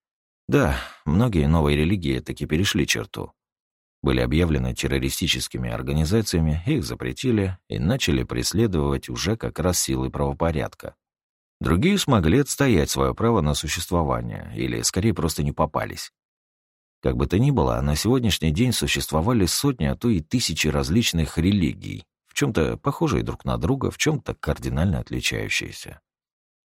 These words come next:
Часть из них конфликтовали друг с другом, часть просто игнорировали другие. Вот, к примеру, здесь на Баштане находилась так называемая Бейт-Ал-Нур —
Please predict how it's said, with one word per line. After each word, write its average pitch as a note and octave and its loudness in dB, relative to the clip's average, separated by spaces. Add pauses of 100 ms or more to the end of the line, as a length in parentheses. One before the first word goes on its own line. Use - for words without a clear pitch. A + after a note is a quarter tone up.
(420)
Часть D#2+ 0
из F2+ 4
них A2+ 2
конфликтовали E2 2
друг C#2+ 0
с B1+ -8
другом, C#2 -2
часть - -4
просто D2 0
игнорировали C#2 0
другие. C2 -4 (800)
Вот, D2+ 0
к - -6
примеру, G#2+ 4
здесь A2 2
на F2 4
Баштане F#2 2
находилась F2+ 2
так - -2
называемая F2+ 2
Бейт-Ал-Нур — F#2 0